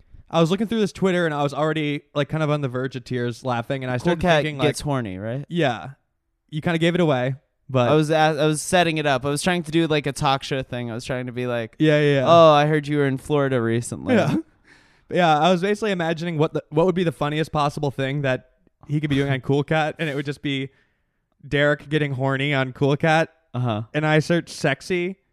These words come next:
Speaker 1: from Cool Cat, and
Speaker 2: Oh,
Speaker 1: there's
Speaker 2: no.
Speaker 1: a lot of tweets.
Speaker 2: <laughs>
Speaker 1: And, uh,
Speaker 2: Pull 'em up.
Speaker 1: so first one I see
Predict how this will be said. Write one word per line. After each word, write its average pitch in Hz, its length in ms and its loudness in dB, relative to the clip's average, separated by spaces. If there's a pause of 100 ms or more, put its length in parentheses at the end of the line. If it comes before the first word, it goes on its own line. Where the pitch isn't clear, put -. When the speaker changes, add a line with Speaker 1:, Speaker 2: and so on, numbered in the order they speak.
(600)
Speaker 1:
from 147 240 -2
Cool 151 220 2
Cat, 175 320 -2
and 151 160 -2
Speaker 2:
Oh, 147 40 2
Speaker 1:
there's 143 280 0
Speaker 2:
no. 113 360 -2
Speaker 1:
a 143 60 -2
lot 151 320 2
of 127 140 -4
tweets. 135 640 -4
Speaker 2:
<laughs> - 60 -20 (360)
Speaker 1:
And, 165 240 2
uh, 135 380 2
Speaker 2:
Pull 131 200 2
'em 123 140 0
up. 127 300 0 (160)
Speaker 1:
so 165 420 4 (160)
first 190 300 -2
one 196 100 -2
I 180 60 2
see 156 460 -6